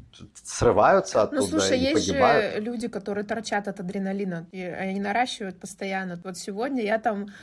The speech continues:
Speaker 2: лазил по стене, да, по ск-, скалолазанию, а сё-,
Speaker 1: А
Speaker 2: а
Speaker 1: мне кажется,
Speaker 2: завтра
Speaker 1: это адреналиновая, а, адреналиновая зависимость, э, которая тебе с каждым
Speaker 2: Ну,
Speaker 1: разом нужно
Speaker 2: да.
Speaker 1: всё больше,
Speaker 2: Мгм.
Speaker 1: больше и больше. Ты впадаешь от этого в зависимость,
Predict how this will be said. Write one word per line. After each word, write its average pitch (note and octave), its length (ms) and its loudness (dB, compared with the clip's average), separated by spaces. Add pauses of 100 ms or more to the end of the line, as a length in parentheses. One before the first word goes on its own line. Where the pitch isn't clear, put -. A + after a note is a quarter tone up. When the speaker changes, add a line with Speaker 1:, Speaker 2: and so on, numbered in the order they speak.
(180)
Speaker 2:
лазил G#3+ 440 2
по A3 260 -2
стене, G#3 400 -4
да, F3 160 0
по G#3 120 -4
ск-, G3 240 -10
скалолазанию, F3 680 -2
а F#3 40 -6
сё-, - 240 -6
Speaker 1:
А - 120 2
Speaker 2:
а - 40 8
Speaker 1:
мне C3+ 100 8
кажется, F3+ 300 8
Speaker 2:
завтра F3+ 100 10
Speaker 1:
это F3 140 8
адреналиновая, D#3+ 880 8
а, B2+ 300 4
адреналиновая D3 840 6
зависимость, A#2+ 840 -2
э, G2 220 4
которая G#2+ 580 4 (160)
тебе B2 160 8
с A#2 80 2
каждым B2 300 4
Speaker 2:
Ну, A#2+ 120 4
Speaker 1:
разом A#2+ 300 6
нужно A2 200 2
Speaker 2:
да. - 60 6
Speaker 1:
всё - 180 4
больше, B2 360 4
Speaker 2:
Мгм. G#2 60 2
Speaker 1:
больше A2+ 500 4
и A#2 40 2
больше. B2+ 580 4 (240)
Ты C#3 100 4
впадаешь B2+ 480 4
от B2+ 140 0
этого A2+ 320 6
в G2+ 100 0
зависимость, A2+ 920 2